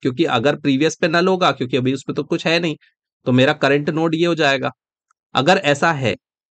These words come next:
तो अब फिर से सिनेरियो हो सकता है कि मेरी लिंक लिस्ट में एकमात्र एलिमेंट तो नहीं है। अगर मेरी लिंक लिस्ट में एकमात्र यही नोड होगा, तो, तो मुझे सीधे सीधे हेड को नल कर देना है। ऐसा भी तो हो सकता है।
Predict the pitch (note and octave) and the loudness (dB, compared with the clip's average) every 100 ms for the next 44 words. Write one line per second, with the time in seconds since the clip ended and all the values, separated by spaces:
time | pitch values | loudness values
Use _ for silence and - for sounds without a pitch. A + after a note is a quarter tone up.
0 | _ _ _ - G3 - G3 G#3 - F3+ | _ _ _ -2 0 2 2 2 2 0
1 | F3 G#3+ G#3+ D#3 D3 E3 F3 E3 E3+ - | 4 2 4 2 2 0 0 -2 -4 -2
2 | F3+ F3 F#3 D3 E3+ E3 D#3+ F3 G3+ F#3+ | -2 -2 0 2 2 0 -2 -4 -2 -2
3 | C#3+ D#3+ E3 D3+ - E3+ D#3+ E3 E3 E3+ | -2 -2 0 -2 0 0 0 0 -4 -6
4 | - F#3 G#3+ C#3 - _ _ _ _ _ | -4 -2 -2 -4 -8 _ _ _ _ _
5 | _ _ _ _ - C3+ G3 G#3+ G3 G3+ | _ _ _ _ -2 2 4 4 4 4
6 | F#3 F3 F#3 F3 G3+ G3+ E3+ F3+ E3+ E3 | 2 0 -4 -2 -2 2 2 2 2 0
7 | F3+ - F#3+ D3+ D3+ G#3+ F3+ D#3 F3 D3+ | 0 0 0 0 2 2 2 2 2 2
8 | C#3 C3+ E3+ A2 - _ _ _ - D3+ | 2 4 2 2 -2 _ _ _ -2 0
9 | D3 F#3 E3+ G3 G3 D3+ F3 F3 E3+ D#3 | 2 2 2 0 0 -2 -2 -2 -2 0
10 | D3 D3 F3+ C#3+ B2+ A2 G2 G2 F#2+ - | 0 0 0 0 0 -2 -4 -6 -8 -12
11 | _ _ _ _ _ _ _ _ _ _ | _ _ _ _ _ _ _ _ _ _
12 | _ - A2+ D3+ D3+ F3+ D#3 D#3 - G3+ | _ -4 0 2 2 2 2 0 0 0
13 | G#3+ | 0